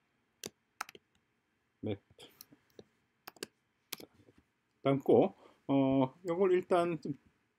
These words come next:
음, 요 부분은 좀 지워놓죠. 자, 그렇다 하더라도 동작은 안 되네. 요만큼을 잘라내서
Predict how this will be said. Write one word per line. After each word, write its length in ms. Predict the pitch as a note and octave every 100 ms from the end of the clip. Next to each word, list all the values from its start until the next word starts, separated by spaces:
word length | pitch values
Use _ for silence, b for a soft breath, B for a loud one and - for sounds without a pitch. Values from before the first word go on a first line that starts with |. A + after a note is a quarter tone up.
| -
음, 680 | C3 C3+ C3 C3+ B2+ B2+ B2 _ _ _ _ _ _ _ _ _ _ _ C3
요 80 | C#3+
부분은 420 | D#3+ C#3 B2+ A#2
좀 120 | A#2+
지워놓죠. 560 | - D3 A2+ G2 - - _ _ _ _ - _ _ _ _ _ - - - - - _ _ _ _ _ _ _ _ _ _ _ _ _ _ -
자, 100 | - _
그렇다 400 | D3+ E3 - E3
하더라도 720 | D3+ D#3 C#3 C#3 E3 E3+ E3 D#3+
동작은 580 | A#2+ A#2+ B2+ C#3 F3+ -
안 120 | G#2
되네. 280 | G#2+ F#2+ C3 _ - _ _ _ _ _ _ _ _ _ _ _ _ _ _ _ _ - -
요만큼을 400 | G#2+ C#3 C#3+ B2+
잘라내서 640 | C#3+ C#3+ B2 A2 - E3+